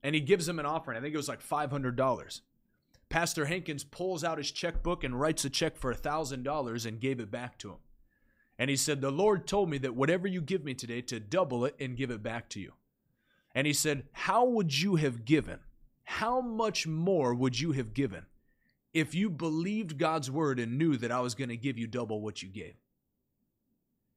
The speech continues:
How would you have sown if you knew it was gonna come back, good measure, pressed down, shaken together, and running over?"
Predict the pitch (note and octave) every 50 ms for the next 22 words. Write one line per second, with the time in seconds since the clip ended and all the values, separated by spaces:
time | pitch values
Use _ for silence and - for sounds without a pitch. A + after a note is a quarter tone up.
0 | _ _ _ _ _ _ - - G3 A3 C#4 C#4+ C#4 B3 F#3+ D#3+ F#3 B3 A#3+ G3
1 | D#3+ C3 - - - - A#3+ A3 G3+ C#3+ A#2 G2+ F2 - _ _ - F3+ F3+ E3+
2 | D#3+ E3 F3 F3 E3 D#3+ F3+ A3+ B3 A3 F#3+ E3 D3+ C#3+ D3+ C3+ A#2+ F3 E3+ D3+
3 | - - - - F3 D#3+ D3 B2 E3 D3+ A#2+ A#2 - - B2 D#3 E3+ E3 C#3+ D3+
4 | E3 D#3+ C3+ - A#2+ C#3 A#2 A#2 - - - - - - - - F3 F3+ E3+ -
5 | - - D#3+ D3+ C3 A#2+ B2+ B2+ - - E3+ D#3+ D#3+ - C#3 B2+ B2+ A#2+ C#3 D3
6 | C3+ A2+ A2+ A2+ A2 A2+ A#2+ B2 A#2 A2+ A2 A2+ A2 G#2 E2+ - -